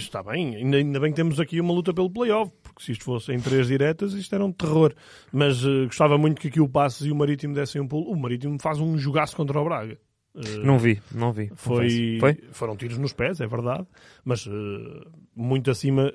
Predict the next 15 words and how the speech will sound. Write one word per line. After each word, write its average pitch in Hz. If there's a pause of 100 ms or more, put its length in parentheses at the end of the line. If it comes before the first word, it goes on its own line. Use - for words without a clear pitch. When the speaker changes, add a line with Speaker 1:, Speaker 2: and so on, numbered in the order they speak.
(160)
Speaker 1:
a -
meu 135
ver, 135
teve 170
acima 156
do 147
Braga, 185
quer 151
em 143
termos, 151
em 139
termos 139
estatísticos, 131
de 135
oportunidades. 131